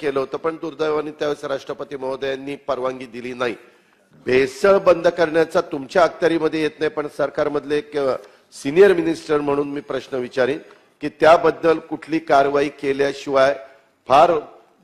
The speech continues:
प्रचंड मोठ्या प्रमाणावर भेसळीचं साम्राज्य पसरलेलं आहे, त्याबद्दल सरकार काय भूमिका घेणार? अ? आणि पाव-, पाव-, ज्यावेळेस दुधाचे दर घसरतील त्यावेळेस powder घेऊन त्याला आपण export करायला परवानगी दिली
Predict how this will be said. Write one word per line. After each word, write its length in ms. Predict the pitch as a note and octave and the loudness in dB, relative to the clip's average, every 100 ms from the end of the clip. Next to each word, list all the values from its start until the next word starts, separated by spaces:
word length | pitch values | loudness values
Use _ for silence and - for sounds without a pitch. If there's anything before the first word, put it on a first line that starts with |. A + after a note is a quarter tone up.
| _ | _
प्रचंड 520 | C#3+ D#3 - A3+ G#3+ | -4 -2 4 4 4
मोठ्या 360 | G#3+ F#3 F3 E3+ | 0 0 -2 -2
प्रमाणावर 340 | D#3+ D3+ D#3 | -2 -4 -4
भेसळीचं 680 | D3 C3 B2+ D3+ D3 D3 D3+ | -4 -8 -6 -4 -4 -4 -8
साम्राज्य 680 | C#3 C#3+ B2+ C3+ A#2+ B2+ C3+ - - _ _ - | -6 -6 -4 -6 -6 -4 -4 -4 -14 _ _ 0
पसरलेलं 640 | C#3+ - - F#3+ D3+ C#3 B2+ | 0 2 2 2 4 2 2
आहे, 120 | D#3+ - _ _ - | -2 -8 _ _ 0
त्याबद्दल 500 | D3+ D#3 D3 - D3+ | 2 2 0 -2 -4
सरकार 480 | C#3+ D3 B2+ - C3+ | -4 -8 -6 -4 -4
काय 260 | - C3+ | -2 -4
भूमिका 400 | B2+ B2+ B2+ C#3 | -4 -8 -8 -6
घेणार? 380 | B2 G#2+ A2 C3 - - _ _ _ _ | -4 -2 -2 -2 -4 -14 _ _ _ _
अ? 220 | G2+ A#2 D#3+ - _ _ _ _ _ _ _ _ _ _ - | -6 -6 -6 -14 _ _ _ _ _ _ _ _ _ _ -6
आणि 240 | A#2 C3+ | -2 -2
पाव-, 560 | D#3 - - D3 D#3 D#3 | -4 -8 2 4 4 0
पाव-, 360 | D3 - C3+ B2 | -6 0 0 0
ज्यावेळेस 440 | A#2 D#3+ F#3 F3+ | 4 4 6 2
दुधाचे 400 | E3+ F3 F3 F#3+ | 0 2 2 2
दर 200 | D#3 F3 | 2 2
घसरतील 600 | F3 C3 - E3 F3 F3 | 2 -2 0 0 0 -2
त्यावेळेस 220 | F3+ F3 | 2 2
powder 400 | - D#3+ D#3+ E3+ | 2 2 2 0
घेऊन 240 | D#3+ E3 E3+ | 0 -4 -2
त्याला 260 | E3+ D#3+ | 0 2
आपण 240 | D#3+ E3+ E3 | 2 2 -6
export 360 | D#3+ - E3+ | -6 -8 -8
करायला 320 | D#3+ D#3+ D#3+ D#3+ | -2 0 0 0
परवानगी 440 | E3 D3+ D#3 D3+ | -2 -2 -2 -6
दिली 260 | D3+ D3 | -8 -8